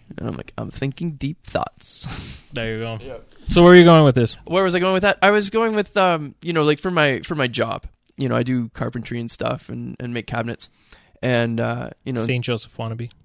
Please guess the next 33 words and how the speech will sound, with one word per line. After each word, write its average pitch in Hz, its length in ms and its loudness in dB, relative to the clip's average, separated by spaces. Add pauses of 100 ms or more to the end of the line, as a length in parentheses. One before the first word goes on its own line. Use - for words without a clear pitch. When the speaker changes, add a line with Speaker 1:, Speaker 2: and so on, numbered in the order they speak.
Speaker 1:
Yeah, 120 320 -4
it's 113 260 -16
it. 127 180 -12 (480)
Um, 123 480 2 (540)
but, 143 320 4
uh, 131 300 4 (260)
so 170 340 -2
sometimes 185 380 0
they'll, 156 200 -2
they'll - 160 -2
bring 131 220 -2
us 131 140 -6
in 131 120 -4
an 123 120 -6
order, 117 360 -4
and 123 140 -12
it'll 120 140 -12
be, 120 100 -10
like, 120 140 -10
a - 40 -10
whole 147 380 6
bunch 131 180 -2
of 127 60 -8
cabinets, 113 400 -8
and 123 60 -10
there'll 120 80 -8
be, 123 80 -2
like, 123 120 -6
a 127 60 -10
whole 175 220 -2
bunch 151 180 -2
of 131 80 -12
doors. 113 400 -6